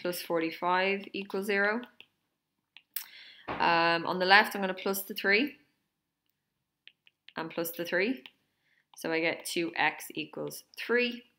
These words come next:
And then I'm gonna divide by two and divide by two. So x is three over two or one point five. On the other side, I'm gonna minus the forty-five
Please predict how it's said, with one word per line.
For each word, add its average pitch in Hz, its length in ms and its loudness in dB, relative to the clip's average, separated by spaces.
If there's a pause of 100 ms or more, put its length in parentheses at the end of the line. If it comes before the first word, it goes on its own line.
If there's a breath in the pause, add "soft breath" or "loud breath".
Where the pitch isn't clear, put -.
(600 soft breath)
And 175 120 -6
then 165 100 -2
I'm 165 80 -4
gonna 165 160 -4
divide 185 380 4
by 170 100 2
two 160 440 -2
and 160 120 -8
divide 151 320 -6
by 143 140 -8
two. 185 500 2 (1040)
So 156 640 -4 (220)
x - 480 -2
is 160 520 2
three - 240 0
over 185 140 2
two 190 480 0
or 180 280 0
one 185 160 -4
point 196 220 -8
five. 240 360 0 (2250 loud breath)
On 196 260 4
the 196 180 -2
other 233 200 6
side, 233 540 6
I'm 190 100 -2
gonna 185 180 -2
minus 190 480 0
the - 80 -10
forty-five 190 880 0